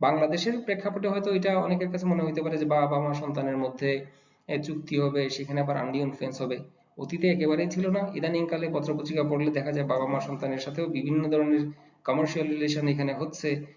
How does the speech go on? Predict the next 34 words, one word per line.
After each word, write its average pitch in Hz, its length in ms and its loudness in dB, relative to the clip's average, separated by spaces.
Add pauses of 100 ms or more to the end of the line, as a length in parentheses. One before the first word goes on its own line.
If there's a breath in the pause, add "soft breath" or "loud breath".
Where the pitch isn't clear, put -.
(120)
এমনকি 151 440 0
সন্তানের 143 380 -2
হাতে 135 160 -4
বাবা 135 220 0
খুন 143 220 -2
হচ্ছে, - 160 -8
সুতরাং 160 280 0
হলে 147 180 2
হতেই 143 240 0
পারে। - 180 -8 (440 loud breath)
আর 135 200 0 (120)
পাশ্চাত্যের 151 480 -4
কান্ট্রিগুলোতে 165 520 -2
সেগুলো 143 360 0
হর 143 200 -4
হামেশাই 123 380 -8 (120)
এগুলো 120 220 -4
হয়। 113 180 -2 (840 soft breath)
এর 196 160 4
বাইরে 208 260 4
টিচার 196 300 0
ভার্সেস 185 280 -2
স্টুডেন্ট, 170 420 -2 (380)
টিচার 214 380 2
এবং 180 140 0
স্টুডেন্টের 175 440 0
মধ্যে 180 300 2 (260)
এখানে 170 220 0
মনে 175 180 0
হচ্ছে 151 180 -2
একটা 143 120 -6
বিশ্বাসের 147 480 -2
সম্পর্ক, 120 400 -8 (160)
অনেকভাবেই 151 920 0